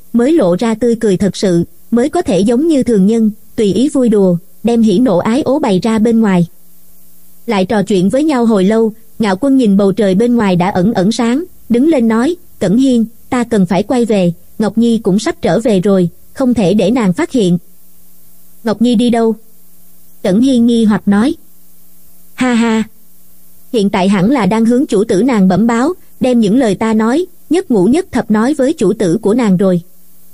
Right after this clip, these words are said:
Ngạo Quân cười cười nói. Còn có khối ngọc bội kia hẳn cũng đã giao cho Thánh Xích.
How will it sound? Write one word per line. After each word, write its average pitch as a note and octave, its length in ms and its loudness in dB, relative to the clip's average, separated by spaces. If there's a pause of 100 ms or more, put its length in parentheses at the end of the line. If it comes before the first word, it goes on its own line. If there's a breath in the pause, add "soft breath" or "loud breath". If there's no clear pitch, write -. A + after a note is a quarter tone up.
(300)
Ngạo F#3 260 0
Quân A#3+ 180 2
cười G#3 280 0
cười F#3 160 0
nói. G#3+ 300 2 (800)
Còn G3+ 200 0
có B3 100 0
khối C#4 200 -2
ngọc D#4 220 -2
bội F3+ 180 2
kia B3+ 160 0
hẳn G#3+ 280 2
cũng G#3+ 180 0
đã F3+ 100 2
giao A3+ 280 0
cho A3 140 -2
Thánh A3+ 200 0
Xích. E4+ 220 -2